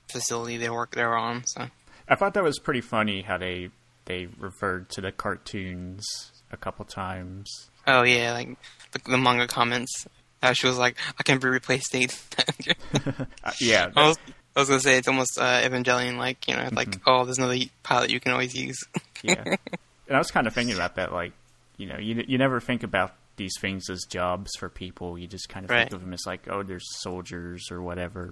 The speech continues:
Speaker 2: but
Speaker 1: Uh-huh.
Speaker 2: you don't think about them actually making money from working for, for Generation Blue. But, um,
Speaker 1: Yeah.
Speaker 2: I think I missed, I, I must have missed this point. You have, have it listed, the Gecko State,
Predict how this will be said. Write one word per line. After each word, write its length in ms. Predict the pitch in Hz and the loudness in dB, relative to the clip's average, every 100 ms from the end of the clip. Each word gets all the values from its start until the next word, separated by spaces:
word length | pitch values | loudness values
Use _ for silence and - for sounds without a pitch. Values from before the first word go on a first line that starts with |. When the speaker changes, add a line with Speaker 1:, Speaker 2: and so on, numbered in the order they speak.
| 98 | -12
Speaker 2:
but 140 | 92 - _ | -14 -16 _
Speaker 1:
Uh-huh. 320 | 131 135 123 123 | -6 -4 -4 -6
Speaker 2:
you 160 | - | -12
don't 140 | - - | -14 -14
think 160 | - | -12
about 220 | - - - | -10 -8 -8
them 80 | - | -10
actually 400 | - - - - _ | -10 -12 -16 -16 _
making 380 | 120 104 - 92 | -6 -4 -4 -4
money 360 | 92 95 90 95 | -2 -4 -4 -8
from 220 | - 92 | -10 -8
working 340 | 92 87 87 | -8 -8 -12
for, 380 | 95 92 87 90 - - - - - - _ - - | -8 -6 -6 -8 -14 -20 -20 -20 -20 -20 _ -20 -16
for 180 | 104 92 | -12 -10
Generation 540 | - 104 92 - 98 | -8 -8 -8 -8 -8
Blue. 300 | 92 98 92 | -4 -4 -4
But, 380 | 92 95 - - _ - | -6 -8 -10 -20 _ -4
um, 500 | 104 98 92 90 98 - _ _ _ - - | 0 0 -2 -6 -10 -14 _ _ _ -20 -10
Speaker 1:
Yeah. 380 | 131 - 135 139 - | -10 -4 -6 -6 -4
Speaker 2:
I 40 | - | -2
think 160 | 254 247 | 0 0
I 80 | |
missed, 380 | 196 160 143 - - - 117 | 0 -2 -6 -8 -12 -6 -4
I, 40 | 147 180 | -2 -2
I 40 | |
must 240 | 160 233 - | -4 -4 -4
have 100 | 110 | -4
missed 240 | 113 - | -4 -4
this 160 | 107 95 | -8 -10
point. 300 | - 95 82 | -8 -8 -8
You 100 | 95 | -6
have, 220 | 98 92 - | -6 -6 -8
have 220 | 98 92 | -10 -10
it 100 | 92 | -8
listed, 380 | 95 - 95 87 | -10 -8 -10 -6
the 280 | 95 87 87 - _ _ | -4 -2 -4 -12 _ _
Gecko 320 | 113 117 135 | -4 -2 -2
State, 440 | 123 - 127 143 | -2 -2 -2 -4